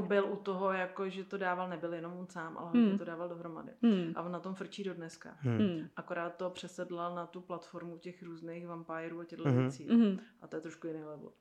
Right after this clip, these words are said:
Speaker 1: Hmm.
Speaker 2: Ale furt to hraje a furt
Speaker 3: Mhm.
Speaker 2: prostě ho to baví a, a jako je to skvělý.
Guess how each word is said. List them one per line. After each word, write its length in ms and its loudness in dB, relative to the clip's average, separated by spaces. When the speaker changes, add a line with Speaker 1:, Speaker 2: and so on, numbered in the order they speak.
Speaker 1:
Hmm. 240 -2
Speaker 2:
Ale 160 2
furt 220 0
to 120 2
hraje 280 4
a 100 -6
furt 120 6
Speaker 3:
Mhm. 120 8
Speaker 2:
prostě 280 0
ho 80 -2
to 120 -2
baví 420 -4
a, 400 -2
a 60 -4
jako 180 -6
je 80 -4
to 100 -4
skvělý. 340 -8